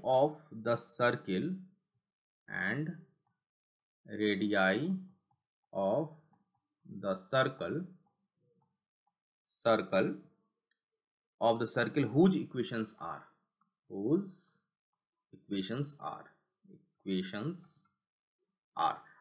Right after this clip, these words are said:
अब यहाँ पे देखिए क्वेश्चन में, क्वेश्चन फिफ्थ, सिक्स से आगे जो क्वेश्चन है, फिफ्थ,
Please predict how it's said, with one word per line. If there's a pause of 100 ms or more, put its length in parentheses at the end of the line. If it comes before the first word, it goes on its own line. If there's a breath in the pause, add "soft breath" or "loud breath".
अब
यहाँ
पे
देखिए
क्वेश्चन
में,
क्वेश्चन
फिफ्थ,
सिक्स
से (100)
आगे
जो
क्वेश्चन
है,
फिफ्थ,